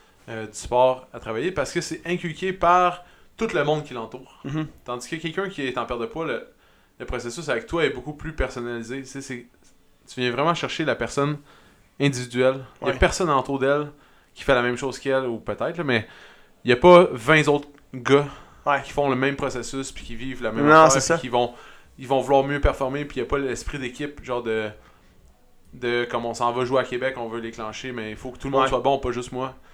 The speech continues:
Speaker 1: Tu comprends ? Fait qu'il y a comme un genre de, il y a un écosystème alentour de ces, des athlètes qui fait que, qui les pousse à toujours se pousser plus.
Speaker 2: Mhm.
Speaker 1: Tandis que quelqu'un qui veut perdre du poids,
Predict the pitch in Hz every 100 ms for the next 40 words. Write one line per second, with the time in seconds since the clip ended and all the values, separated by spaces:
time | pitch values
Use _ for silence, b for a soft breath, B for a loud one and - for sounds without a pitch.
0 | b b - 127 123 120 123 120 175 135
1 | 139 143 127 127 - - 131 120 139 160
2 | - 139 156 170 113 120 123 113 117 110
3 | - - 120 110 107 127 165 - _ -
4 | - 156 156 147 139 160 b b b b
5 | b _ - 117 120 156 156 127 135 123
6 | 127 - 127 123 127 - - 131 139 120
7 | 131 131 120 131 120 117 120 117 - 165